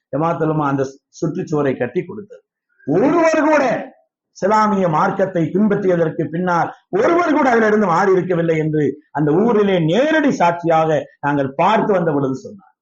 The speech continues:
எங்கிருந்து வந்தவர்? குடியேறிகளா, வந்தேறிகளா இவர்கள்? என்ன வார்த்தை பிரதமர் சொல்கிறார்? அருமையானவர்களே, அதனாலே நம்மிடத்தில் தெளிவான வரலாறு இருக்கிறது,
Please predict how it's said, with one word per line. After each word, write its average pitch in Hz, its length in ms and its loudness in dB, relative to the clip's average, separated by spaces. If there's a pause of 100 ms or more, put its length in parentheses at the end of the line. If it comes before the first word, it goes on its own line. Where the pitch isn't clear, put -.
(380)
எங்கிருந்து 185 420 -4
வந்தவர்? 120 340 -6 (220)
குடியேறிகளா, 147 640 0 (580)
வந்தேறிகளா 180 680 0
இவர்கள்? 135 380 0 (100)
என்ன 180 260 0
வார்த்தை 160 340 0
பிரதமர் 131 440 -4
சொல்கிறார்? 101 380 -16 (420)
அருமையானவர்களே, 117 680 -4
அதனாலே 160 480 0 (420)
நம்மிடத்தில் 160 640 -2
தெளிவான 160 580 0
வரலாறு 135 460 0
இருக்கிறது, 110 400 -8